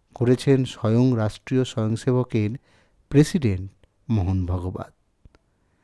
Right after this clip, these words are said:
তিনি নাম না করে বলেন, "সময় এসে গেছে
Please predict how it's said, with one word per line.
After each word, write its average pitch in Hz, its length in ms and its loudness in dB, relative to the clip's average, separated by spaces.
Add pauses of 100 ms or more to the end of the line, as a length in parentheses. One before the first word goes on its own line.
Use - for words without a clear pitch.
(280)
তিনি 190 240 8
নাম 156 340 6
না 143 220 4
করে 165 280 2
বলেন, 127 520 4 (380)
"সময় 120 360 2
এসে 135 400 -2
গেছে 123 460 0